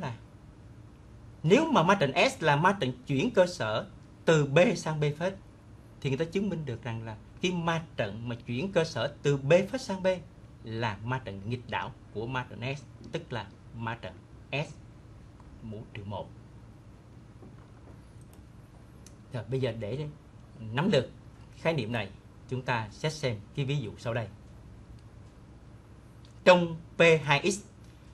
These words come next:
à, P hai X nó là không gian vector chứa các cái đa thức có ẩn là X và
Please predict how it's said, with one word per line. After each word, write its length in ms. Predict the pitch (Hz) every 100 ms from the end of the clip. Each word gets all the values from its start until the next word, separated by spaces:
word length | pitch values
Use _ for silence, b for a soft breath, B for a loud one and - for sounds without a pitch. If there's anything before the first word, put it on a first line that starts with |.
| -
à, 120 | 131 127
P 140 | - 185 175
hai 260 | 170 -
X 160 | - 185
nó 100 | 202
là 320 | 170 120 101 - -
không 460 | - 180 165 165 143
gian 380 | 151 151 143 123
vector 640 | 180 - - 160 165 143 113 - - - - - - - - - - - -
chứa 220 | - 156 175
các 140 | 185
cái 100 | 175
đa 300 | 165 147 147 -
thức 200 | 240 - - - - - - - - - -
có 220 | 123 131 -
ẩn 220 | 87 135
là 60 | 139 -
X 220 | 147 185 - - - - - - - - -
và 200 | 117 101